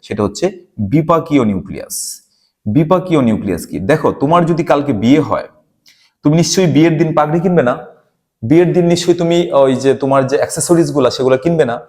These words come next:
তোমার প্রস্তুতিটা সম্পন্ন হবে এর আগেই। তাহলে বিভাজনটা যদি বিয়ে হয়, তাহলে বিভাজনের প্রস্তু-, বিয়ের প্রস্তুতিটা নিতে হবে তার আগে, অবশ্যই আগে নিতে হবে। তার মানে ইন্টারফেস দশায় নিতে হবে। এই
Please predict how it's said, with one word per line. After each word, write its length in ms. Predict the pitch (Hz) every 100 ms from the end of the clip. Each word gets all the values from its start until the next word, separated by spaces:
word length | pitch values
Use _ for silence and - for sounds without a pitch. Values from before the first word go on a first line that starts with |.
| _ _ _
তোমার 160 | 139 143
প্রস্তুতিটা 520 | 143 165 - 170 160
সম্পন্ন 440 | 156 143 127 135 131
হবে 220 | 123 107
এর 180 | 113 98
আগেই। 320 | - 87 76 65 _ _ _
তাহলে 320 | 156 175 175
বিভাজনটা 720 | 92 92 135 156 180 214 214 220
যদি 220 | 196 190
বিয়ে 280 | 139 156 196
হয়, 260 | 143 101 - _ _ _ _
তাহলে 240 | 139 139 143
বিভাজনের 680 | 104 - 127 143 156 175 165
প্রস্তু-, 460 | 185 190 - 208
বিয়ের 400 | 139 110 151 165
প্রস্তুতিটা 560 | 175 - - 202 190 185
নিতে 220 | 165 165
হবে 200 | 156 147
তার 200 | 151 120
আগে, 180 | 113 117
অবশ্যই 440 | 110 123 - 151 -
আগে 160 | 113
নিতে 220 | 147 170 160
হবে। 240 | 135 120 - _ _ _ -
তার 120 | 113
মানে 160 | 117 156
ইন্টারফেস 480 | 170 180 180 165 143
দশায় 300 | 107 98 92
নিতে 220 | 87 82
হবে। 220 | 73 64 _ _ _ -
এই 260 | 117 -